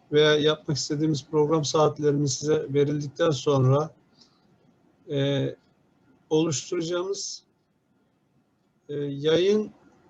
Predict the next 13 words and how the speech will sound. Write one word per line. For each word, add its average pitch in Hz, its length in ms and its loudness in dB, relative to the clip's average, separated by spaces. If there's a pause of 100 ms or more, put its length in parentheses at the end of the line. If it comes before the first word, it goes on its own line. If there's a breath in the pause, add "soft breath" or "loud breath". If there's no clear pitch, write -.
(280)
ortamına 160 1040 0 (380)
sizlerin 170 640 -6
de 160 120 -2
katılabilmesi 165 800 -4
için, 156 280 -10 (1300)
e, 151 340 -2 (420)
iki - 260 -20
tane 196 220 -4
önemli, 175 560 -4
e, 139 320 -8
konuyu 165 320 -4
açıklamak 143 500 -4
istiyorum. 143 420 -8